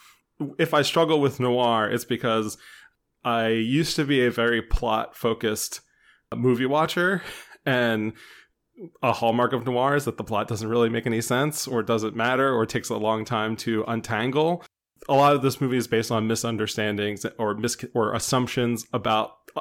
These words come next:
things that have <laughs> happened or have been witnessed. And so I really, I liked the way that this looked and this felt most of all. And it was really interesting to see, like, I think,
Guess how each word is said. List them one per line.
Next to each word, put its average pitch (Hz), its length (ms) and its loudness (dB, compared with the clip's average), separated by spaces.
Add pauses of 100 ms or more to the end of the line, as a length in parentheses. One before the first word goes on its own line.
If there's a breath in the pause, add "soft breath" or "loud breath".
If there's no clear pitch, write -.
(100)
things 131 280 2
that 127 100 2
have 104 100 2
<laughs> - 160 -2
happened 127 600 -2 (360 loud breath)
or 131 120 4
have 120 120 2
been 113 160 0
witnessed. 117 480 0 (500 loud breath)
And 135 160 0
so 120 560 2
I 123 80 2
really, 139 720 4
I 135 80 4
liked 127 480 2
the 143 80 4
way 123 160 4
that 117 140 0
this 117 260 -2
looked 110 340 -2
and 104 160 -2
this - 160 -6
felt 113 460 -4 (180)
most 151 280 0
of 156 100 0
all. 170 400 2 (320 loud breath)
And 139 100 4
it 139 40 4
was 127 180 2
really 160 200 4
interesting 139 360 -2
to 120 80 0
see, 120 640 4 (100)
like, 113 180 0
I 110 100 2
think, 156 340 -2